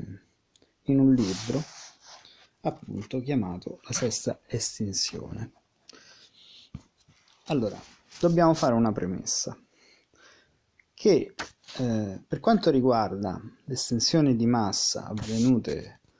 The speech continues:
sul nostro pianeta nel passato, ovviamente non è facile risalire a cosa veramente le determinarono.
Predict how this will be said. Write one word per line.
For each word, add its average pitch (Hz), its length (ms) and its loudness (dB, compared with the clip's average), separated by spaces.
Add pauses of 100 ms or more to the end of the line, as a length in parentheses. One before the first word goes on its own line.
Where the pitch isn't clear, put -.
(140)
sul - 280 -12
nostro 117 440 -2
pianeta 104 840 -4 (240)
nel 110 180 -4
passato, - 760 -4 (1600)
ovviamente 113 760 0
non 139 220 4
è 117 80 0
facile - 960 -6 (240)
risalire 117 920 -2 (960)
a - 260 0
cosa - 500 -4
veramente 107 920 -2 (1300)
le 123 200 2
determinarono. 110 1120 -4